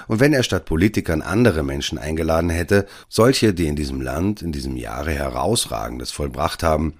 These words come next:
dann wäre die Spendensumme vielleicht sogar noch höher ausgefallen. Kluge Leute werden in Österreich bald nicht mehr Intellektuelle genannt werden, sondern ehrfurchtsvoll Briefköpfe.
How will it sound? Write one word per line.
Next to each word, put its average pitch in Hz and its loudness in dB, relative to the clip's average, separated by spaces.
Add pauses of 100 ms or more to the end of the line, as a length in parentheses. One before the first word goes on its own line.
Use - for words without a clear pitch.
dann 117 0
wäre 117 2
die 117 -2
Spendensumme 76 0
vielleicht 69 -4
sogar 65 -6
noch 87 -6
höher 60 -4
ausgefallen. - -14 (680)
Kluge 165 8
Leute 101 6
werden 92 8
in 87 2
Österreich 76 -4
bald 82 -2
nicht 73 -6
mehr 80 -2
Intellektuelle 87 0
genannt 90 2
werden, 85 2
sondern 87 0
ehrfurchtsvoll 95 -2
Briefköpfe. - -10